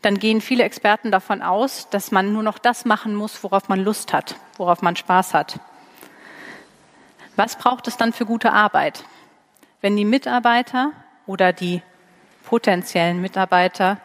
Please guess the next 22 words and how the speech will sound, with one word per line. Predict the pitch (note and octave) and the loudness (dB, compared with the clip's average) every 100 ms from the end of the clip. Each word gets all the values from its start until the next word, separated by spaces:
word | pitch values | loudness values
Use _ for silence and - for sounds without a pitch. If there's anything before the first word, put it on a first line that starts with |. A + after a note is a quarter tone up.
| - - G#3 | -20 -8 0
nur | A3 | 2
noch | A3 | 0
das | - F3+ | -2 -2
machen, | F#3+ F3 G#3 F#3+ | 0 0 0 0
worauf | E3+ E3+ | 0 0
sie | F#3 | -2
Lust | F3+ G3+ - | -6 -8 -2
oder | D#3+ E3 | -2 0
woran | E3+ | -2
sie | F3 | -2
Spaß | - F#3 F#3 - | 0 0 0 -2
hätten. | D#3+ - D#3 - _ - - - - - - - - _ - | -6 -10 -14 -16 _ -20 -20 -20 -20 -20 -20 -20 -20 _ -8
Die | - | 0
Arbe-, | A3+ A#3 - | 2 2 2
Aufgabe | A#3 - A#3 A3+ | 2 4 0 0
des | A3+ | 0
Arbeitgebers | A#3+ C4+ G3+ F#3+ G#3 G3 G#3+ - | 2 4 4 2 -6 -2 -2 -2
sehe | G#3 F#3 | -6 0
ich | B3 - G3+ _ | -2 -2 -10 _
darin, | F#3 F#3 F#3+ G#3+ A#3 - - - _ - | -2 0 2 2 0 -6 -20 -20 _ -2
dass | G#3 - | -2 2
wir | A3 G#3 | 2 2